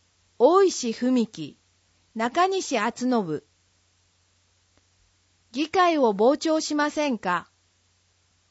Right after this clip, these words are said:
本会議や委員会は、どなたでも傍聴することができます。傍聴を希望される方は、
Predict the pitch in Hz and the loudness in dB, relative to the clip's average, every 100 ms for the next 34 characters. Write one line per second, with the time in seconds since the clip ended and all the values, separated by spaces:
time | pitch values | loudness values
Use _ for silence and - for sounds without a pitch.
0 | _ _ _ - 339 349 359 359 285 277 | _ _ _ 0 0 0 0 2 0 0
1 | 240 220 247 302 269 254 240 214 202 208 | 0 0 -2 -4 -2 0 0 0 -2 -4
2 | _ _ _ - 226 311 339 339 339 339 | _ _ _ -4 0 2 2 0 0 0
3 | 330 262 277 277 302 302 285 277 294 277 | 0 2 2 2 -2 -2 -4 -4 -4 -2
4 | 269 214 185 - 190 185 - _ _ _ | 0 -2 -4 -6 -6 -6 -8 _ _ _
5 | _ _ _ _ _ _ _ _ 202 247 | _ _ _ _ _ _ _ _ 2 2
6 | 330 339 330 330 320 - 262 302 311 302 | 2 2 2 2 0 -2 0 0 0 0
7 | 294 302 294 294 294 269 220 220 | 0 -2 -4 -2 2 4 2 0